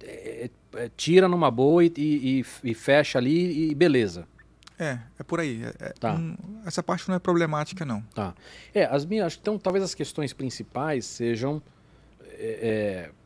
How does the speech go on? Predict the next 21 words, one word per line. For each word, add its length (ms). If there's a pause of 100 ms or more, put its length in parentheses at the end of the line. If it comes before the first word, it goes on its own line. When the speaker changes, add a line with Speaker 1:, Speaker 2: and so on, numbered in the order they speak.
(140)
Speaker 1:
questões 380
éticas, 420
né? 80
Por 140
exemplo, 260
você, 240
você 160
bota 340
lá 140
um 80
negócio 320
desse, 240
e 160
se 160
sua 160
empresa 300
vai, 180
se 60 (180)
sua 160
empresa 240
falir 460